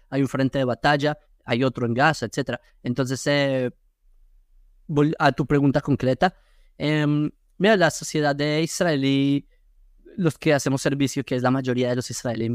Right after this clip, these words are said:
al fin de cuentas, nosotros, eh, cuando llega la hora de defender a Israel, va-, vamos a defender a Israel. Yo, de hecho, yo ya combatí en una guerra, en Margen Protector, se llamó esa guerra en el dos mil catorce, eh, también contra Hamas, pero es que esto tiene otra escala.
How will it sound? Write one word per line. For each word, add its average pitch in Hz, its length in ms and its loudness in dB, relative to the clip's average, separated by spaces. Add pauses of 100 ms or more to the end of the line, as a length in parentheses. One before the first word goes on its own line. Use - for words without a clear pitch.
al 117 120 -6
fin 120 140 -4
de 113 80 -2
cuentas, - 460 -4 (420)
nosotros, 139 520 -2
eh, 156 640 0 (260)
cuando 139 600 0
llega 143 380 0
la 165 140 2
hora 131 200 0
de 147 80 -2
defender 127 360 -2
a - 20 -4
Israel, 131 500 -4
va-, 123 240 -2 (280)
vamos 135 360 0
a 165 40 -2
defender 143 240 0
a - 20 2
Israel. 160 340 0
Yo, 123 140 0
de 127 80 0
hecho, 135 160 -4
yo 135 140 -2
ya 151 180 0
combatí 135 360 -2
en 127 100 0
una 123 120 0
guerra, 135 340 2
en 123 280 -4 (260)
Margen 143 360 2
Protector, 143 520 -2
se - 100 -10
llamó 117 180 -2
esa 117 120 -8
guerra 131 220 2
en 139 80 2
el 127 80 2
dos 117 100 -2
mil 113 160 0
catorce, 139 540 -4 (280)
eh, 110 220 -10
también 135 300 4
contra 151 260 -2
Hamas, 147 380 0 (180)
pero 139 160 0
es 123 100 -4
que - 100 -4
esto - 180 -4
tiene 147 180 -2
otra 143 160 -4
escala. 123 420 -4